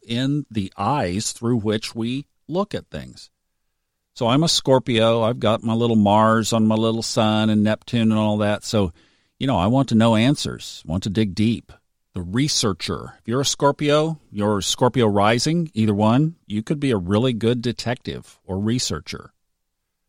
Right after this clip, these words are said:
So that's what I've been mostly on the trail of. And I think I got my answers enough that I'm satisfied. And in fact, last week on Facebook, on my personal Facebook page,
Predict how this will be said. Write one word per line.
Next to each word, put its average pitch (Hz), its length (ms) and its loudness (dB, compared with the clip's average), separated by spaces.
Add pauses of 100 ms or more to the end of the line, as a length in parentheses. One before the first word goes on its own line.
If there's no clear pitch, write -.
(100)
So 147 100 -4
that's 147 240 4
what 147 100 6
I've 123 200 4
been 110 180 6
mostly 113 420 2
on 113 120 2
the 113 80 0
trail 120 360 -2
of. 58 320 -10 (400)
And 131 280 2
I 127 260 2
think 131 300 -2
I 131 100 2
got 107 240 0
my 117 140 0
answers 117 500 0
enough 101 320 0
that 101 120 -4
I'm 104 160 0
satisfied. - 840 -4 (720)
And 110 180 2
in 110 120 4
fact, 143 560 4
last 117 480 2
week 123 360 -2
on 90 220 0
Facebook, 98 720 -4 (160)
on 95 140 -6
my 82 420 -4
personal 123 460 -4
Facebook 127 500 -4
page, 76 480 -10